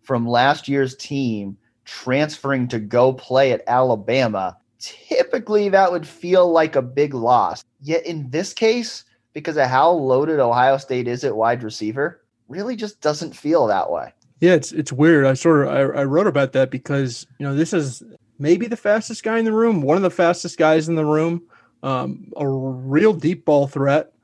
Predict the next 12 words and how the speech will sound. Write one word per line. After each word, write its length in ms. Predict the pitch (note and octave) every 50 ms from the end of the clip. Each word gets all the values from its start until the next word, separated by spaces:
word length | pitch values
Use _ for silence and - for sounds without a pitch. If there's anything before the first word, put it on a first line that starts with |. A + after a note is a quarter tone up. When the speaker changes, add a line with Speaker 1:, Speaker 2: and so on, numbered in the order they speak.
| _ _ _
Speaker 2:
somebody 480 | _ - E3+ E3 F3 F3+ F#3 F3+ F3 E3+
who, 600 | C#3+ D3+ E3 D#3+ D#3 D3+ D3 C#3+ C#3+ C#3 - - - -
if 180 | D#3+ C#3 - _ _ _
Chris 220 | _ - F#3+ G3 G3
Olave 440 | A3+ G#3+ F#3 F3 F3 E3+ F3 E3+ D#3
had 200 | D3+ D3 C#3 C3
left 360 | B2+ B2 C3 D3 D#3 D3+ -
for 100 | - D#3+
the 100 | D3 D3
N 80 | D3
F 140 | C#3 C#3 -
L, 400 | F3 E3+ D#3+ D3 C3+ C3 C3 -